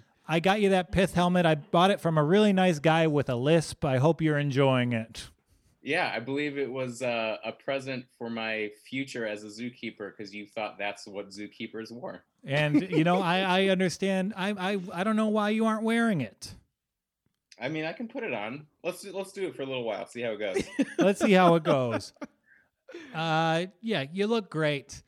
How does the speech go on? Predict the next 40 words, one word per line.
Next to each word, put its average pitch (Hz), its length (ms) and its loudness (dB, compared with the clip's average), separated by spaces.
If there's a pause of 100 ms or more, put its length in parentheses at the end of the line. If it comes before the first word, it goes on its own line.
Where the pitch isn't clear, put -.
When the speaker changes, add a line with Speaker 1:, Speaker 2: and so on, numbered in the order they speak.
(360)
Speaker 1:
And, 156 340 0
Speaker 2:
Yeah. - 340 -2
Speaker 1:
okay, 143 180 0
so 143 380 2
it's 147 240 -4 (100)
N 196 160 2
F 190 200 0
L 165 420 2 (160)
Week 175 320 0
eleven. 139 460 -2
We've 151 220 2
got 180 220 2
a 180 60 0
good 202 320 -2
slate, 170 420 -2
and 156 420 -2 (320)
you 180 120 -2
know 202 100 4
what? 208 200 0
I 180 220 -6
can't 190 380 -8
figure 190 400 -6
out 156 320 -4
where 151 300 0
to 160 100 0
put 160 220 -10
my 135 200 -6
money. 110 420 -8 (280)
So - 160 -4
I 156 60 2
Speaker 2:
Yeah. 156 60 0
Speaker 1:
figured 180 540 0
I 160 160 0
would 170 220 0
talk 147 320 -2
to 170 80 -4
my 143 200 -2
personal 185 580 -4
National 135 500 -2
Geographic, 131 1000 -2